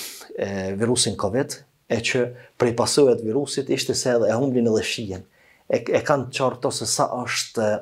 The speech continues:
e, sa është monetone njeriu me hangër edhe mos pjanin shijen ushqimit. Ndërsa Allahu të furnizon me ushqim,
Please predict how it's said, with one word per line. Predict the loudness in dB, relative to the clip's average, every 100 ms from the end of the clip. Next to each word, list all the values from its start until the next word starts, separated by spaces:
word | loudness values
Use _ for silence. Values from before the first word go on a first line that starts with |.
| -6 _ -20 -20 _
e, | 0
sa | 2 2
është | 0 2
monetone | 2 4 2 4 4
njeriu | 4 4 2
me | 0 2
hangër | 0 2 2
edhe | 2 -2
mos | -4
pjanin | -4 -4 -4
shijen | -6 -8 -10
ushqimit. | -10 -12 -12 -20 -20 -16 -16 4
Ndërsa | 6 6 4 4
Allahu | 4 2 0
të | -6
furnizon | -6 0 0 2
me | 0
ushqim, | 0 -6